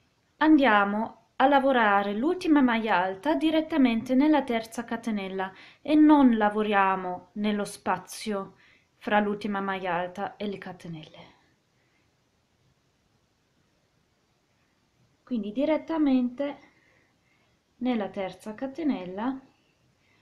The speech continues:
lavoriamo l'ultima maglia alta e così abbiamo tre maglie alte. Poi, eh, questo quindi era la quarta riga, facciamo la quinta riga,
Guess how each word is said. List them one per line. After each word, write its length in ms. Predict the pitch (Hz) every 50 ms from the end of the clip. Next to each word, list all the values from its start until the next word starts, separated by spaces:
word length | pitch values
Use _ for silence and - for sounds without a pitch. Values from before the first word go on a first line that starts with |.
| _ _ _ _
lavoriamo 540 | _ 254 262 262 269 247 220 214 208 214 214
l'ultima 420 | 202 190 190 190 190 202 190 190 190
maglia 400 | 190 185 185 180 185 170 160 160
alta 240 | 160 156 - 247
e 80 | 277 277
così 320 | - 403 381 - - 220
abbiamo 360 | - 294 - 277 269 254 254 262
tre 200 | 262 247 226 214
maglie 260 | 214 214 214 202 180
alte. 420 | - 151 156 - - _ _ - - _ _ _ _ _ _ _ _ _ _ _ _ _ _ _ _ _ _
Poi, 360 | _ 311 294 247 214 190 - - - _ _
eh, 500 | - 220 220 214 208 202 202 196 196 196
questo 440 | 196 262 277 269 269 - - 302 277
quindi 300 | - 254 254 233 226 -
era 240 | - 202 202 190 180
la 140 | 185 202 208
quarta 440 | - 269 254 240 247 - - 330
riga, 340 | 339 311 294 294 311 381 415
facciamo 480 | 415 - 349 330 - - 247 226 233 240
la 140 | 240 226 233
quinta 380 | - 233 226 214 214 226 220
riga, 440 | 214 208 202 196 175 196 185 185 -